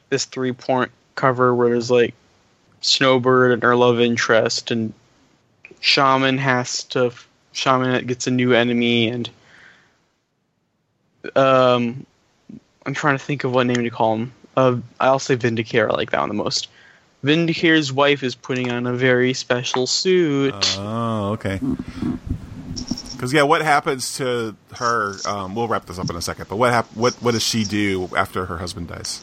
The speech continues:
Speaker 2: Like, what's her role in the team gonna be? 'Cause she was never a part of the team. She's not a superhero.
Speaker 1: Yeah. But, yeah, I think, I, I haven't read any of it yet, but I'm guessing she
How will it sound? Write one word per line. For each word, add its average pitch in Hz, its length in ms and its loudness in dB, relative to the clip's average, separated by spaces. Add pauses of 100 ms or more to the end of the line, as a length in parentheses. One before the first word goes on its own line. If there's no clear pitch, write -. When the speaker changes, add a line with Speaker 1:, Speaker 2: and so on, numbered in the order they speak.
(640)
Speaker 2:
Like, 101 140 -6 (480)
what's 107 180 -2
her 107 140 0
role 98 320 -2
in 92 60 -2
the 90 60 -8
team 95 240 -8
gonna 87 160 -10
be? 85 200 -14 (160)
'Cause 113 100 -12
she 165 100 0
was 170 140 4
never 139 160 4
a 107 60 2
part 131 180 4
of 123 60 2
the 110 60 -4
team. 104 120 -6
She's 110 180 -10
not 117 160 0
a 104 40 -2
superhero. 92 560 -8
Speaker 1:
Yeah. 147 260 0 (2000)
But, 147 240 2
yeah, 135 320 0
I 139 100 -4
think, 139 300 -12 (560)
I, 147 160 2
I 139 220 2
haven't 139 260 -6
read 131 240 -8
any 120 220 -10
of 117 120 -10
it 117 140 -4
yet, 120 300 -6 (100)
but - 160 0
I'm 117 140 -4
guessing 113 420 -4
she 120 240 -4